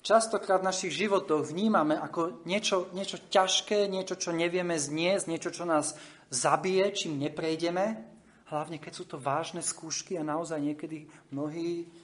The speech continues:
kresťania idú vážnymi a ťažkými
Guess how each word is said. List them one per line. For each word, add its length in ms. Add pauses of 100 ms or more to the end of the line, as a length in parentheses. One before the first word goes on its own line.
(160)
kresťania 880
idú 240
vážnymi 720
a 80
ťažkými 760